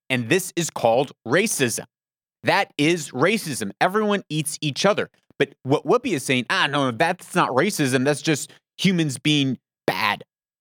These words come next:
Humans being bad people, but that's not racism." Racism has to do with, with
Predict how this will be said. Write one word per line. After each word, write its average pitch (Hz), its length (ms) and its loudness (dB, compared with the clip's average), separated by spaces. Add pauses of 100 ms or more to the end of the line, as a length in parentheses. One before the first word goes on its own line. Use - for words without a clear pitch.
Humans 185 320 2
being 151 200 0
bad 131 260 2
people, 113 320 0
but 117 120 0
that's 170 220 0
not 135 160 0
racism." 113 520 -2 (1300)
Racism 151 560 0
has 131 200 0
to 131 80 -6
do 120 200 0
with, 113 240 2 (800)
with 120 240 0